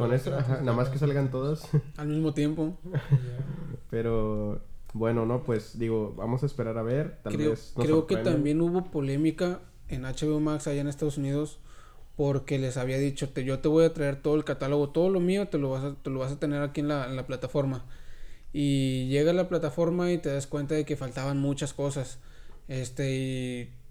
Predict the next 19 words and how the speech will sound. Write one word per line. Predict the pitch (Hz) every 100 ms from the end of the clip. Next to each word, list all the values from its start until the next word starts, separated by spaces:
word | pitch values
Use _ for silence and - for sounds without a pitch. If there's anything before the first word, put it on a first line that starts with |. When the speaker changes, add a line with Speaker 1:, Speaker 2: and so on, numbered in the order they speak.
| - - - -
Speaker 3:
también | 147 147 143 147 156 156 139
se | 135
había | 139 139
dicho | 139 139 160
que | 151
ya | 139
había | 139 151
recuperado | 165 165 - 135 147
todos | 143 156 156
sus, | 160 165 143 131 123 - - -
los | - 135 131
derechos | 135 131 127 165
de, | 156 143 127 117 - - - - -
de | 139 127
las | 127 -
películas | 131 127 151 156 143
de | 135 123
Harry | 139 147
Potter. | - 156 143 208